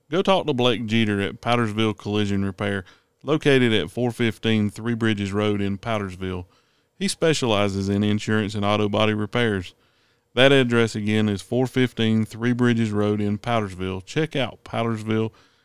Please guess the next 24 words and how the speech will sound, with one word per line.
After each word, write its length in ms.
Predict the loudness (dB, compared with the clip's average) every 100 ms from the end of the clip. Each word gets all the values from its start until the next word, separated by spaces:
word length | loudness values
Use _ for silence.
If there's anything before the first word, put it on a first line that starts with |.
| _
Collision 500 | -2 4 6 4 2
Repair 440 | 0 -2 -2 0 0
and, 240 | -2 -6 -14 _ -12
and 160 | -10
tell 240 | -2 0 0
Blake 560 | 0 2 2 -2 -16 _ _ _ _ _
the 120 | -6
guys 320 | 2 4 4 2
from 180 | -2
a 80 | -2
Checkered 400 | -4 -6 -4 -6
Past 320 | -4 -4 -6
podcast 480 | -8 -8 -8 -8 -8
sent 340 | -8 -10 -10 -12
you. 140 | -16 _ _ _ _ _ _ _ _ _ _ _ _ _ _ _ _ _ _ _
Sorry 240 | -8 -4 -2
about 180 | -4
the 100 | -4
little 200 | -6 -6
pause 340 | -4 -2 -2 -2
there. 160 | -4
We 140 | -2 -4
had 200 | -4
to 100 | -6